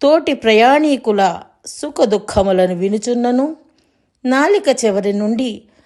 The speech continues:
సంభాషణము చేయునే కాని మనస్సుకు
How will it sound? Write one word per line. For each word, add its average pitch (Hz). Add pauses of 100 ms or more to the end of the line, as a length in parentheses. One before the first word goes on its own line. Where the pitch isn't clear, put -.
(180)
సంభాషణము 226
చేయునే 202
కాని 185 (760)
మనస్సుకు 233